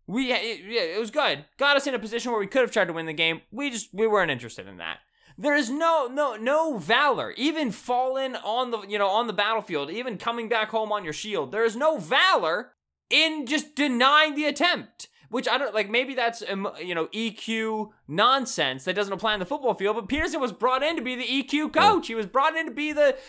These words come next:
the non-Chip Kelly, actually relate to my players. And I can tell you, I'm pretty certain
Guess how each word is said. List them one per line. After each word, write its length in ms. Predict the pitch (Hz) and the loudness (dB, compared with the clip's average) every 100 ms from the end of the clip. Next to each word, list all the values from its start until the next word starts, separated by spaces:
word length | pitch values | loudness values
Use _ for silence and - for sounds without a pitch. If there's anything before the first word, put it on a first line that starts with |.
| 240 | -4
the 100 | 208 | -2
non-Chip 800 | 233 233 294 330 311 - 311 - | 0 2 2 2 0 -2 -4 -4
Kelly, 340 | - 285 285 247 | -2 0 0 0
actually 300 | 247 254 262 | 0 -2 -4
relate 260 | 240 262 262 | -2 0 -2
to 80 | 254 | -4
my 120 | 247 | -4
players. 360 | 285 277 214 | 0 2 0
And 80 | 208 | 0
I 80 | 226 | -4
can 180 | 233 220 | -4 -4
tell 220 | 269 302 | 0 0
you, 180 | 214 170 - _ - _ _ - | 0 -2 -4 _ -20 _ _ 0
I'm 400 | 262 349 311 214 - | 4 4 4 -2 0
pretty 360 | - 349 370 240 | 4 6 6 4
certain 420 | - 285 240 | 6 8 8